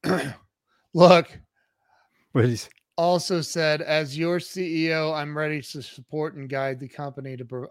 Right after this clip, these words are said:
Speaker 1: that is so <laughs> awesome, dude. Tim Gillette,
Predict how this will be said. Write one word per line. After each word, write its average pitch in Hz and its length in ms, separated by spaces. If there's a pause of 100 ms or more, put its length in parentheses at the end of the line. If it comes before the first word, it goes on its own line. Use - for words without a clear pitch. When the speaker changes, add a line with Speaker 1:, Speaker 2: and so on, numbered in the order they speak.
(140)
Speaker 1:
that 185 260
is 196 200
so 226 760
<laughs> 196 40
awesome, 202 680
dude. 147 420 (440)
Tim 220 360
Gillette, 190 520